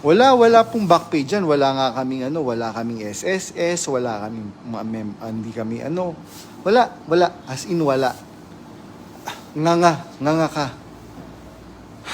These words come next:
Ah, yun. Biruin mo, komo yung, yung anak mo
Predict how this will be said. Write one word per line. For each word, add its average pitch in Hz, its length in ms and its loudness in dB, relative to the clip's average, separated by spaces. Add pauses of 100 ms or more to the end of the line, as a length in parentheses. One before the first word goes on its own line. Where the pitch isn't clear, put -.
(640)
Ah, 117 240 -4
yun. 135 320 2 (480)
Biruin 170 400 4
mo, 180 320 0 (320)
komo 180 400 4
yung, 175 400 0 (400)
yung 165 800 2
anak 196 320 0
mo 156 160 0